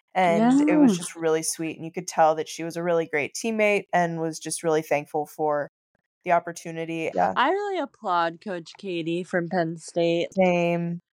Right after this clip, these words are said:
Speaker 2: I think she's doing a really good job of building that rapport with her players and,
Speaker 1: For
Speaker 2: like,
Speaker 1: sure.
Speaker 2: encouraging that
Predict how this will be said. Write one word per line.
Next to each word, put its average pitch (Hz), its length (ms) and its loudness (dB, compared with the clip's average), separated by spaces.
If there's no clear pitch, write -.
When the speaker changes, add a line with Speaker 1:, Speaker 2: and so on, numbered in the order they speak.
Speaker 2:
I 190 120 0
think 220 240 -6
she's 285 260 -8
doing 175 300 0
a 175 100 0
really 165 280 2
good 170 200 0
job 156 380 2
of 170 200 -2
building 160 500 0
that 156 380 2
rapport 160 960 0
with 165 200 -4
her 165 220 -2
players 185 1160 2
and, 170 120 -4
Speaker 1:
For 202 80 4
Speaker 2:
like, 196 160 2
Speaker 1:
sure. - 220 0
Speaker 2:
encouraging 160 680 2
that 151 380 0